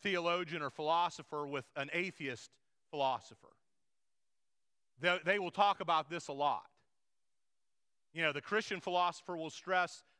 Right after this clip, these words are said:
the idea of God as a necessary being. That he exi-, he, you know, he exists, that's part of his attributes, is, is to exist. And then from that necessary being,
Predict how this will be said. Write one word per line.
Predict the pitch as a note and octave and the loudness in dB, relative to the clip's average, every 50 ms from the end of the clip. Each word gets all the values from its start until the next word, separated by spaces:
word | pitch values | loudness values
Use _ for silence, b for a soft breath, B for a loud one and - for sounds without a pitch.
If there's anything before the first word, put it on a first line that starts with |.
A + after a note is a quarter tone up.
| b | b
the | - D#3 - | -6 -2 2
idea | E3 F3 F3+ F#3 F#3 D#3+ E3 F3+ F3 F3 | 2 4 4 2 0 -2 -4 -2 -2 0
of | D3+ C#3+ C#3 | -2 -2 -2
God | C3+ E3 E3+ F3 F3+ F3+ E3+ | 0 0 2 2 2 2 0
as | D#3+ D#3 C3+ | -2 -4 -4
a | C3+ C3+ | -6 -6
necessary | C#3 D#3 F3+ E3+ - - D3 - - F3+ E3+ E3+ D#3+ C#3+ | 0 0 0 0 -2 -8 -12 -6 -4 -2 -2 0 -2 -4
being. | B2 C3+ D3 C#3 A#2+ F#2 D2+ _ _ _ _ _ _ _ _ _ _ _ _ _ _ _ _ _ | -4 -4 -4 -4 -4 -6 -12 _ _ _ _ _ _ _ _ _ _ _ _ _ _ _ _ _
That | - D#3+ | -4 -2
he | E3 D#3 | -2 -2
exi-, | C#3 B2+ B2+ C3 D3 F3+ D3+ C#3+ | -2 -8 -12 -4 -4 -4 -4 -4
he, | D3+ D#3+ E3+ C#3+ D#3 - | -6 -4 -4 -4 -4 -4
you | D3+ F3 E3+ | -6 -6 -4
know, | D#3 C#3+ B2 | -2 -2 -2
he | E3 D#3+ | -4 -6
exists, | C#3 C3 B2+ A#2 D#3 G3+ G#3+ - - - b b b b b - | -6 -8 -10 -4 -2 -2 -2 -2 -6 -12 b b b b b 0
that's | F#3+ F#3+ - - | 0 0 0 -2
part | - A3+ A3 G#3+ | 0 0 0 2
of | G#3 | 0
his | F3+ D#3 F#3 | -4 -4 0
attributes, | - F3 F3+ F#3+ - - D#3+ B2+ D3 D3+ C3+ - - | 0 2 2 0 -2 -6 -12 -10 -8 -8 -8 -8 -8
is, | C#3 C3+ D#3 - | -8 -8 -8 -4
is | E3 F3+ G3+ F#3+ - | -4 -2 -2 -4 -6
to | - - G3+ E3+ | -10 -8 -6 -6
exist. | D#3+ C3+ C3 A2+ E3+ F#3 E3 C3 A2 - - _ b b b b b b | -6 -6 -8 -8 -4 -4 -4 -4 -4 -8 -18 _ b b b b b b
And | D3 D#3+ | -4 -2
then | E3+ D#3+ D3 - | -2 -4 -4 -6
from | - - G3+ G#3+ A3+ A3+ A3 G#3+ G3 | -4 0 2 2 2 0 -2 -2 2
that | F#3+ G3 G#3 F#3 F#3+ | 4 4 4 2 0
necessary | G3 G#3+ G3+ - - F3 - - G3+ G3+ F#3+ E3+ | -2 -4 -4 -4 -6 -12 -4 -2 0 0 0 0
being, | D3+ C#3 A3 B3 A3 F3 E3 D3+ D3 | -2 -2 -2 0 0 0 -2 -4 -6